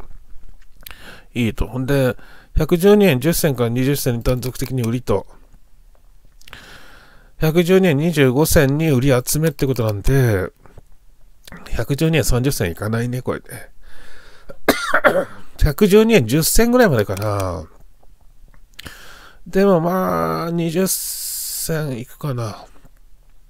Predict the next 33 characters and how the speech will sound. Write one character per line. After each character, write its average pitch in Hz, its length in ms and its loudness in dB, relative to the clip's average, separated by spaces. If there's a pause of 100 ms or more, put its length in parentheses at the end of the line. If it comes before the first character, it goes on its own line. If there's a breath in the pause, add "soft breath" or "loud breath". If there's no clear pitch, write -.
(220)
二 139 180 -4
十 180 180 2
五 165 140 2
銭 175 160 2
に 160 40 -2
な 156 80 0
る 139 40 -2
と 143 120 -4
売 127 60 -2
り 107 180 -4
集 - 140 -6
め 107 120 -8
と。 - 240 -10 (680 soft breath)
四、 196 300 0 (360)
百、 160 200 -2
四 190 240 4
十 180 120 2
か 143 80 0
ら 143 60 2
五 143 120 -2
十 165 120 0
銭 175 160 4
に 151 40 0
な 139 80 2
る 127 60 -2
と、 131 300 -6 (1000)
断 127 360 -2
続 139 200 -2
的 131 180 -4
に 151 80 -2
売 107 100 -2
り 101 120 -6
と。 87 200 -6